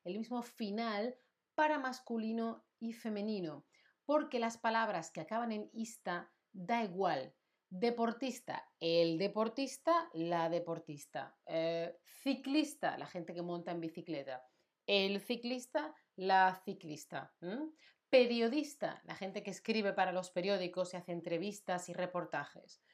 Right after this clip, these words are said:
El periodista, la periodista. Pues lo mismo con guionista, ¿sí? Y luego estamos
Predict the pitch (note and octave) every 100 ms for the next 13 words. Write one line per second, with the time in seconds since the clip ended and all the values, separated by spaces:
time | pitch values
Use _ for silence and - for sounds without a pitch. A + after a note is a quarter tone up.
0 | _ _ - G3+ G3+ G#3+ A3+ A3+ A#3 B3+
1 | B3+ - D#4 D#4 E3 F3+ F3 F3+ E3+ E3
2 | C3 - C#3 - _ _ - C4+ C4 A#3
3 | G#3 G#3+ A#3 A3 F#3+ G3 F#3+ D#3 E3 D#3+
4 | D3 C#3 - - _ - - C#4 - _
5 | _ - - - C#4+ D4+ D4 C#4 C#4 C4